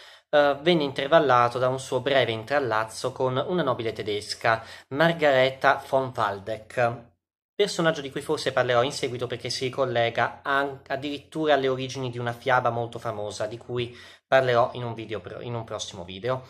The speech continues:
E proprio nella schiera delle sue amanti note o poco note di Filippo c'è anche chi fa rientrare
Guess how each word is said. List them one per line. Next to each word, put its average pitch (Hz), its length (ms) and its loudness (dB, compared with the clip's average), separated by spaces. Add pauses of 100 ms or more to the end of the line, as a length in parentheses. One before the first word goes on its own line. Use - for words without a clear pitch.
(1080)
E 214 120 6
proprio 131 760 2
nella 170 300 4
schiera 113 540 -2
delle 117 360 0
sue 139 220 2
amanti 120 480 2
note 117 420 0
o 95 80 -6
poco 113 240 -4
note 127 680 -2
di - 80 -18
Filippo 156 720 -4 (380)
c'è - 200 2
anche 165 240 4
chi 156 120 -8
fa 151 180 4
rientrare 127 960 0